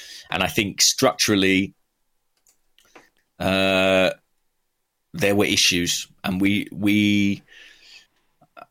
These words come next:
Arteta, again, kind of alluded to this, but I think he spoke about sort of wanting to carry on with what's got us to this point. Um, but I think he should look at himself today.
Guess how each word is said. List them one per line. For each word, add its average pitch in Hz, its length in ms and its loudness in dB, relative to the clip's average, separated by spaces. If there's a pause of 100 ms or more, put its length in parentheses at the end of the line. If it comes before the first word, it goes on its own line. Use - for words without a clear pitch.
Arteta, 123 560 -2
again, 131 360 0
kind 127 180 0
of 113 80 0
alluded 117 440 4
to - 120 0
this, 98 240 2
but - 340 -2 (960)
I - 60 -14
think 117 140 -10
he 113 60 -2
spoke 110 260 0
about 98 260 0
sort 78 140 -2
of 95 60 -8
wanting 101 320 -2
to - 100 -4
carry 95 320 0
on 95 120 2
with 95 140 0
what's - 200 -2
got - 180 0
us - 160 -4
to - 80 -6
this - 220 -2 (560)
point. 123 500 -2 (500)
Um, 90 540 -2 (960)
but 120 120 2
I 127 100 4
think 135 160 -2
he 131 100 0
should 117 180 0
look 117 160 -2
at 87 40 0
himself 117 540 0
today. 82 580 -2